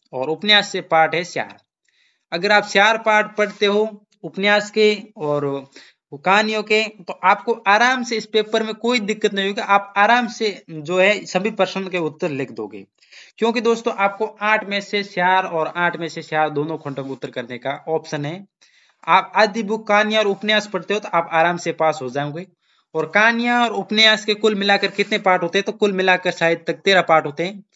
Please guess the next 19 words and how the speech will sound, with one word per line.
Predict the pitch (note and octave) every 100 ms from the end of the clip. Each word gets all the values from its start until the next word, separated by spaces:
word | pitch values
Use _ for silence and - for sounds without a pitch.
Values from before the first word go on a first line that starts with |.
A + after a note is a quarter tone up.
| _ _ _ _
और | C3 C3 D#3
आपको | F3+ - A3+ A3
इस, | G#3+ G#3+
अ, | F#3 D#3+ C#3+
पॉलिटिकल | C3+ C3+ E3 F#3+ F#3+ A3
सब्जेक्ट | G#3+ F#3+ F3 F#3+
का | F#3+
आज | F3 E3+ - -
दस | F3 -
तारीख | F#3 F#3
को | F#3
पेपर | E3+ E3 F#3 G3
है, |
उसके | F#3+ F3+ -
बाद | F3+ F3+
आपके | E3 E3 F3+
दिन | F3 E3+
बसे | D3 E3+
पास। | D#3 C3 G#2+ - -